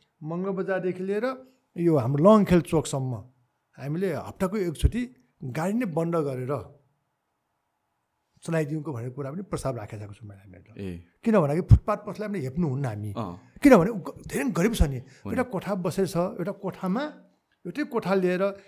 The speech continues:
Speaker 1: भान्सा पनि, अ, किचन पनि त्यहाँ, छोरा सुत्ने त्यहाँ, आफू सुत्ने त्यहाँ,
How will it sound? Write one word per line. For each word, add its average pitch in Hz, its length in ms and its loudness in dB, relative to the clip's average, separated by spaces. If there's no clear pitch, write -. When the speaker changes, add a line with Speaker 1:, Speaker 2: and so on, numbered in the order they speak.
Speaker 1:
भान्सा 156 300 -4
पनि, 180 280 -4
अ, 156 560 -8
किचन 185 180 -8
पनि 170 220 -4
त्यहाँ, 165 680 -6
छोरा 170 240 0
सुत्ने 170 320 -6
त्यहाँ, 165 380 -6
आफू 160 200 -10
सुत्ने 175 280 -2
त्यहाँ, 165 540 0